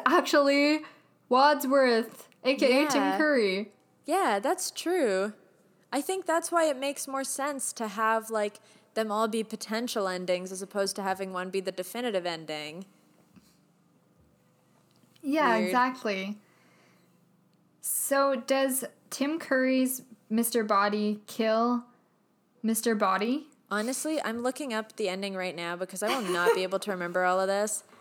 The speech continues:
Speaker 2: Okay, Professor
Speaker 1: <laughs> I think so.
Speaker 2: Professor Plum killed Mister Body with the candlestick. Missus Peacock stabbed the cook, her former employee.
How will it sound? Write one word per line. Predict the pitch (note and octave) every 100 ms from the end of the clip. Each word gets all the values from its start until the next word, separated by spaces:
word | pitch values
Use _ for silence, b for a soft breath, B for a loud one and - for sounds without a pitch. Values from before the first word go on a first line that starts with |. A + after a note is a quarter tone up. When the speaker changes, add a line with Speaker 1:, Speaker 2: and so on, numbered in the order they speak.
| b -
Speaker 2:
Okay, | G#3 F3+
Professor | F3+ G#3+ G3+ B3+ C4
Speaker 1:
<laughs> | D4
I |
think | C#4 C4+
so. | C4 A3 G3+ G#3+ - _ -
Speaker 2:
Professor | A#3+ A#3 C4+ C#4+ E4
Plum | D#4+ C4+ B3+ B3+ B3 B3 - _ _ _ _
killed | - A#3+ A#3 A#3
Mister | A#3+ - A3+
Body | A3 G#3 G#3+
with | G#3
the | G#3
candlestick. | G#3 G3 F#3 F3+ - F3 E3 F3 b b _
Missus | G3 G3+ G#3
Peacock | - C4 C4 D4 D4
stabbed | - A#3+ A3+ A3+
the | A3
cook, | G#3+ - G3+ F#3+ F#3+
her | G3+
former | G3 - G3 G3+ G#3
employee. | G3+ - F#3+ F3 F3 F3+